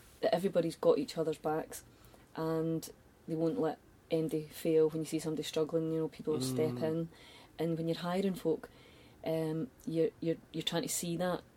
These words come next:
Speaker 1: in people, and you're, you're trying to ask them about their college experience and what that was like at art school, and did you work in a team there, and what was that sort of dynamic, and did you
Speaker 2: Yeah.
Speaker 1: lead, or did you just wait to be spoon-fed, or
Speaker 2: Yeah.
Speaker 1: what role did you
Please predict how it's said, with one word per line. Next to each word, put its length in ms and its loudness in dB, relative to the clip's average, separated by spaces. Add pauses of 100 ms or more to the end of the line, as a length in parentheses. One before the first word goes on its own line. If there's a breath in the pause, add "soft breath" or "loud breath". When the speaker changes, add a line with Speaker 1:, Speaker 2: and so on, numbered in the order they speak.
(100)
Speaker 1:
in 160 2
people, 480 0
and 300 0
you're, 180 0
you're 100 -6
trying 180 0
to 40 2
ask 220 -2
them 80 2
about 220 4
their 100 -2
college 560 2
experience 760 -2
and 220 -4 (260 loud breath)
what 140 2
that 80 2
was 100 -2
like 160 2
at 80 -4
art 160 0
school, 280 0
and 100 -2 (320 loud breath)
did 120 -4
you 60 -4
work 180 0
in 60 -2
a 60 -2
team 260 -2
there, 220 2
and 240 -4 (120)
what 140 0
was 120 -4
that 180 -2
sort 160 -2
of 40 -6
dynamic, 500 0
and 220 -4
did 300 -6
you 120 2
Speaker 2:
Yeah. 60 -2
Speaker 1:
lead, 280 -2
or 80 4
did 240 -6
you 40 0
just 200 -4
wait 340 -2
to 80 -12
be 160 -4
spoon-fed, 800 -2
or 260 0
Speaker 2:
Yeah. 140 -2
Speaker 1:
what 160 4
role 240 0
did 220 -6
you 180 0